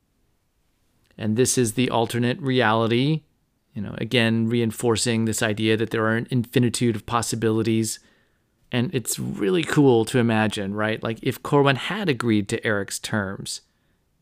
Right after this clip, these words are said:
you know, he would have come to Amber's defense sooner. And Eric wouldn't have had to fight so hard, and he would still be alive. And so this is really playing on Corwin's guilt.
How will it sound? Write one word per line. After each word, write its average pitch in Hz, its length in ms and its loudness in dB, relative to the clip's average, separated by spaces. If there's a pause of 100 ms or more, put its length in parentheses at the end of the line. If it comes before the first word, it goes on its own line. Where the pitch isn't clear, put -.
(120)
you - 80 -10
know, 113 60 -8
he 135 100 -4
would 170 180 10
have 147 160 6
come 117 300 4
to 104 240 0 (180)
Amber's 107 380 2
defense - 720 -4
sooner. - 640 -2 (540)
And 110 160 -2
Eric 131 300 -2
wouldn't 170 180 6
have 135 100 0
had 113 200 0
to 110 80 -2
fight 101 340 -2
so 110 160 0
hard, 98 340 -2
and 104 80 -2
he 117 60 0
would 139 260 2
still 117 280 2
be 107 160 -2
alive. 104 400 0
And 104 100 -6
so - 80 -2
this 113 220 -2
is 110 120 -8
really 113 220 -2
playing 113 400 0
on 110 180 0
Corwin's 113 520 0
guilt. 117 560 0